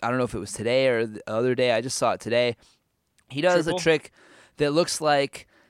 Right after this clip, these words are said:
Speaker 1: a fucking Insta juggle lighthouse trick or whatever, but it's all border balances, and it's
Speaker 2: All, yeah.
Speaker 1: fucked. I, like,
Speaker 2: Yeah.
Speaker 1: I,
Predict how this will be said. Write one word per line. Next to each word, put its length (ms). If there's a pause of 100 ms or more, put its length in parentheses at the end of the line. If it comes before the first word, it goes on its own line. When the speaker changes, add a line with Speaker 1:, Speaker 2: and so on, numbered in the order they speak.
(360)
Speaker 1:
a 140
fucking 320
Insta 400
juggle 580
lighthouse 720
trick 560
or 80
whatever, 380
but 180
it's 160
all 220
border 320
balances, 760
and 140
it's 60
Speaker 2:
All, 340
yeah. 360 (460)
Speaker 1:
fucked. 440 (120)
I, 200
like, 320
Speaker 2:
Yeah. 300 (440)
Speaker 1:
I, 180